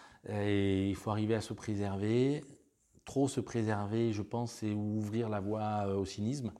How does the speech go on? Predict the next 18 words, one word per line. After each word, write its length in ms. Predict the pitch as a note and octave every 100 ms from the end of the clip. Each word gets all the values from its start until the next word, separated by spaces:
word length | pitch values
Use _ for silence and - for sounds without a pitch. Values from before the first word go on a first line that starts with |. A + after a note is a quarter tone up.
| _ _ _ -
Se 200 | - A#2+
laisser 300 | A2+ - A#2
envahir 920 | B2 B2+ B2+ B2 C3 A#2+ - - - _ _ _ - - _ _ _ _
par 180 | G#2+ G#2
l'émotion, 920 | G#2+ G#2+ G2+ - C#3 D3 D#3 C#3 A2+
euh, 140 | G#2 G2+
c'est 440 | - - - - A#2
quand 160 | A2+
même 300 | A2+ A#2+ A#2+
vous 240 | G#2+ G#2+ G#2+
ouvrir 240 | G#2 A2
la 140 | G2+ G2+
porte 360 | - C3 B2+
à 40 | G2+
l'autodestruction, 920 | G#2 G#2 G2+ G2 - G#2+ - D#3 A#2+
quoi. 200 | A2+ F#2+ F#2+
Moi, 140 | G2
je, 100 | G2